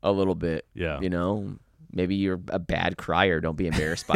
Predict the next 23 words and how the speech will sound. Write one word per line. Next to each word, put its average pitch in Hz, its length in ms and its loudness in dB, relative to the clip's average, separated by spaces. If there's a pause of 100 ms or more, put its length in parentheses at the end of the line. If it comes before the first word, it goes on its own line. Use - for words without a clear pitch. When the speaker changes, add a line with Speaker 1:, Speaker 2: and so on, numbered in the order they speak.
Speaker 1:
it. 71 80 -4
Just - 200 2
do - 200 0
it. - 180 -4
You 87 60 -6
know, 87 140 -2
there's 196 160 0
some 202 120 -2
ugly 185 240 2
crying 160 480 0
that 101 140 0
Speaker 2:
Oh, 127 160 6
yeah. 123 60 4
Speaker 1:
happens, 120 200 2
you 98 80 -4
know? 147 420 -4
Speaker 2:
Yeah. 82 280 -2 (960)
Speaker 1:
Yeah. 95 260 -4 (500)
Speaker 2:
But 123 80 8
I, 127 260 6
I, 139 40 8 (120)
I 123 60 6
wanna, 160 280 2